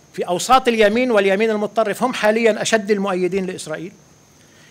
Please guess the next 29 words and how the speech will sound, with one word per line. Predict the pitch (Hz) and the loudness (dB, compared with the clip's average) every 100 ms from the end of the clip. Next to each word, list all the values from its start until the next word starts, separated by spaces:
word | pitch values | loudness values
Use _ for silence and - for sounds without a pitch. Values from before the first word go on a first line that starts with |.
| - | -6
يعيدني | 160 - 302 311 262 233 | 0 4 4 4 4 4
البحث | 208 254 - 185 | 4 0 0 -6
عن | 180 | -6
إجابة | 240 175 226 196 185 | -4 0 0 2 -2
إلى | 202 202 196 | 0 2 2
ما | 208 240 | 0 4
أعتقد | 240 - 226 208 214 | 2 4 0 -2 -4
أنه | 175 165 180 | -8 -6 -6
تحول | - - 254 233 202 | -4 0 2 2 2
جذري | 202 202 196 | 0 -2 -6
في | - 208 | -8 -12
أفكاره | 147 - 202 190 165 190 - _ _ - - | -10 -2 0 -2 -6 -12 -18 _ _ -20 -10
منذ | 170 196 214 | -6 -4 -2
أن | 185 | 0
شهدت | 233 220 220 214 | 2 2 0 -2
أوروبا | 190 208 208 175 | -4 -2 -2 -4
هجرة | 185 185 | 0 0
واسعة، | 170 180 180 175 147 160 - _ _ 160 | 2 2 0 -4 -8 -10 -14 _ _ -6
لا | 170 | -6
سيما | 208 214 202 185 | -2 -2 0 0
لجماعات | 175 170 165 160 190 170 | -2 -2 -2 -2 -4 -4
ذات | 175 | -6
أصول | 185 - 185 | -8 -8 -8
مسلمة، | 180 180 175 170 180 _ _ _ _ _ | -8 -10 -12 -14 -18 _ _ _ _ _
وتزعزع | 151 175 151 233 196 185 | -8 -4 0 0 -2 -6
كونية | 180 165 185 226 208 - | -8 -8 -6 -4 -4 -4
أفكار | 180 - 208 | -12 -6 -4
التنوير | 196 190 180 185 170 | -4 -8 -8 -6 -8
عنده، | 160 127 | -10 -16